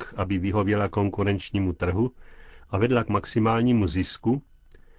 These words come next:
a pojetí slavnosti jako příležitosti k úniku ze skutečnosti a ke konzumnímu vyžití, jsou faktory, které rozkládají rodinu i společnost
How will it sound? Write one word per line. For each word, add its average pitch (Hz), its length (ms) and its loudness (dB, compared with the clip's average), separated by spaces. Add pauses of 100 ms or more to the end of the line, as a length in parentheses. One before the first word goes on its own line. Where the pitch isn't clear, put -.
(260)
a 95 80 -4
pojetí 131 420 2
slavnosti 110 580 2
jako 98 240 2
příležitosti 113 840 0
k - 100 -14
úniku 117 460 2
ze 95 120 -2
skutečnosti 107 1000 -4
a 95 140 0
ke 95 160 -6
konzumnímu 107 640 2
vyžití, 95 720 -2 (680)
jsou 110 240 2
faktory, 123 720 0
které 107 320 2
rozkládají 117 720 0
rodinu 107 400 0
i 107 80 -2
společnost 87 840 -4